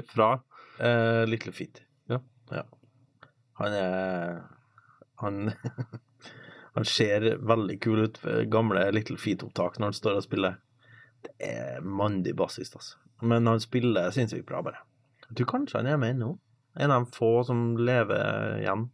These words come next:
Speaker 2: fra den tiden. Eh, det er sinnssykt mange kule bassister. Eh,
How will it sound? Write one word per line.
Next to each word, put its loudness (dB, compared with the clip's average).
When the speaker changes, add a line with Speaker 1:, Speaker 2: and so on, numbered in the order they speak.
Speaker 2:
fra 0
den -2
tiden. -2
Eh, 2
det -8
er -6
sinnssykt -4
mange -2
kule 0
bassister. -4
Eh, 2